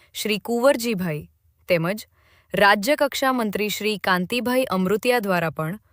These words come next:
વારંવાર કાળજી લેવામાં આવે છે. નિયામક શ્રી નીતિનભાઈ સાંગવાન તેમજ અગ્ર સચિવ શ્રી લોચન શહેરા સાહેબ દ્વારા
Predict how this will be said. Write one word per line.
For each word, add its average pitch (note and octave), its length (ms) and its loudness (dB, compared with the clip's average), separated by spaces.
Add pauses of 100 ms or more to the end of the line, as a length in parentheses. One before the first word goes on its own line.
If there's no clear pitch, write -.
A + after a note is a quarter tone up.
(180)
વારંવાર G3+ 680 2
કાળજી F3+ 440 2
લેવામાં E3 420 0
આવે D#3 160 -6
છે. D#3+ 260 -12 (1400)
નિયામક C4 520 4
શ્રી D4+ 260 -4
નીતિનભાઈ C4+ 680 0
સાંગવાન G3 600 0 (300)
તેમજ F3+ 400 -2 (320)
અગ્ર A#3+ 340 2
સચિવ A#3 400 -2
શ્રી A3 260 -4
લોચન G3+ 460 0
શહેરા F#3+ 380 -2
સાહેબ E3 320 -4
દ્વારા D#3+ 400 -4